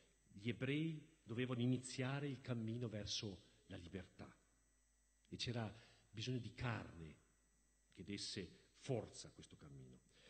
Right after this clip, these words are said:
E allora Giovanni Battista indica a Gesù: "Ecco l'agnello", cioè colui che dovete assimilare,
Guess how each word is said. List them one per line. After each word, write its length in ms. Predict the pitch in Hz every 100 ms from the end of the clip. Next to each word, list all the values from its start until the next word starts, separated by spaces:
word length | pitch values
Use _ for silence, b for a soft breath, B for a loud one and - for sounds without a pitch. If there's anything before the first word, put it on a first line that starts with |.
| B
E 80 | B
allora 300 | 165 147 151
Giovanni 300 | 131 139 165
Battista 680 | 156 156 185 202 - 208 208 - - -
indica 340 | 170 180 165
a 40 | 123
Gesù: 380 | 131 117 170 170 B B B
"Ecco 760 | - 220 220 - 226 220 - - - - _ _ -
l'agnello", 840 | 139 131 117 95 85 82 76 -
cioè 180 | - 165
colui 340 | 165 170 220 226
che 100 | 170
dovete 300 | 151 170 170
assimilare, 1040 | 143 - - 156 139 131 113 98 92 -